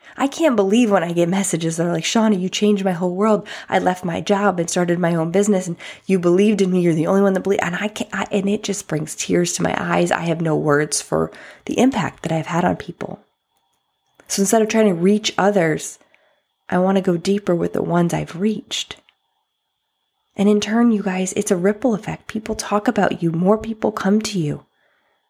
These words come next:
I didn't have to market for my business to grow. I remember the week that I got, like, twenty new clients, and I started, like, crying 'cause I was like, "Dad, um, I can't,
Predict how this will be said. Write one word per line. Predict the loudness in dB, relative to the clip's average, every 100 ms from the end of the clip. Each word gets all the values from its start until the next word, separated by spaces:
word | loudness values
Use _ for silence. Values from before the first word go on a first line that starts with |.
| _ _ _ _
I | -2
didn't | 0 2
have | 0 0
to |
market | -2 0 0 2 2 0
for | -2
my | -2
business | 0 0 0 -4
to | -4
grow. | -4 -4 -4 -8 _ _ -4
I | 0
remember | 2 4 4 4
the | 2
week | 4 2 2
that | 0
I | 2
got, | 0
like, | -2 -6
twenty | -12 -4 0 2
new | 2 2
clients, | 0 -6 -2 0 0
and |
I | -2
started, | -2 -2
like, | -2 -6
crying | -2 0 0 -2
'cause | -2
I | -4
was | -4
like, | -6 -10 -18 -18 -6
"Dad, | 0 2 4 2 -2 -4
um, | 0 2 0 -6 -6
I |
can't, | -6 0 0 0